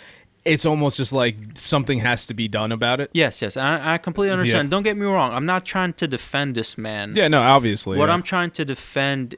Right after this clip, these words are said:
Speaker 2: is the sec-, the job security of anybody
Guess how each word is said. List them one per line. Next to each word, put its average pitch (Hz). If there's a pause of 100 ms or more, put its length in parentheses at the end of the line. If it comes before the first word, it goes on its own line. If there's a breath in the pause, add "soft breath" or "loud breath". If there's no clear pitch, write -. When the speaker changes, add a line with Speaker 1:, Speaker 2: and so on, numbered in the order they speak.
Speaker 2:
is 117
the 120
sec-, - (120)
the 127
job 139
security 110
of 113
anybody 110